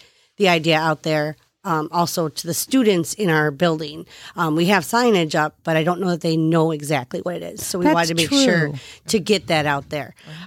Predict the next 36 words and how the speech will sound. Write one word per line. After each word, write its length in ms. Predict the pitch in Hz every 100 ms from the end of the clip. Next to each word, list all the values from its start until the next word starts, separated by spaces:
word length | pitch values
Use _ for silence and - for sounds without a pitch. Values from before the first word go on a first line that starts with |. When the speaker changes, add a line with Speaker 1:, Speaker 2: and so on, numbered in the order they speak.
| -
Speaker 1:
And 300 | 208 185 175
then, 380 | 180 175 170 165
um, 460 | - 165 156 147 147 _ _ _ - -
we 100 | 214
have 120 | 185
Expo 380 | 170 185 - 196
Night 180 | 196 190
coming 220 | 202 190
up 200 | 190 -
on 140 | 180
February 360 | 170 175 165 156
second, 540 | - 185 185 240 247 -
and 200 | 185 160
we're 140 | 156 156
gonna 120 | 160
have 100 | 156
a 40 |
table 320 | 143 170 156 170
there 280 | 156 151
so 300 | 175 - 170
we 120 | 156 156
can 260 | 165 160 147
get 160 | 147
the 80 | 185
word 200 | 165 160
out 160 | 151 -
some 140 | -
more. 240 | 151 143 - - _ _ _
So 380 | - 170 160 - -
we're 260 | 254 302 302
just 180 | 254
Speaker 2:
Oh. 20 | 302
Speaker 1:
trying 240 | 196 190
to 60 | 170
get 300 | 170 175 143
our, 340 | 165 156 151